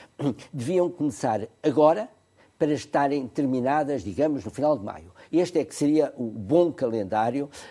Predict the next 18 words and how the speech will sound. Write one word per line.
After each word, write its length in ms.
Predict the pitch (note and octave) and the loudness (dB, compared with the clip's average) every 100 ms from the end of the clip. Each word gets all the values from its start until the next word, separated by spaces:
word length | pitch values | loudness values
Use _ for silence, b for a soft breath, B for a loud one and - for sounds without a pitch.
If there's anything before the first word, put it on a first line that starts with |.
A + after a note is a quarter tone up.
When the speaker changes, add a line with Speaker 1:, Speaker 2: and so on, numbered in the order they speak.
| - | -6
Speaker 2:
para 180 | D#3 D3 | 0 2
as 120 | A#2 | 0
pessoas 400 | - - C#3 C3 | -6 -2 0 0
poderem 360 | - A2 A#2 G#2+ | -4 -4 -4 -4
programar 460 | - C#3 B2+ A#2 A#2+ | -4 -2 0 0 -2
a 40 | |
sua 180 | - G3 | -4 -2
vida, 300 | E3 E3 C#3+ | -2 -2 -4
poderem 500 | - A#2+ A#2 B2 A#2 | -4 -4 -2 -2 -2
programar 440 | A#2 A2+ A#2 A#2+ | -4 -4 -2 -2
as 80 | A#2 | -4
suas 200 | - A#2+ | -6 -10
culturas, 540 | - D3+ - F#3+ D3+ - | -8 -8 -6 -4 -4 -4
os 40 | |
seus 200 | C#3 A2+ | -6 -6
investimentos, 640 | B2+ - - C#3+ F3 - C3 | -8 -8 -4 -2 -2 -2 -8
et 140 | G#2+ | -10
cetera. 280 | - - | -14 -20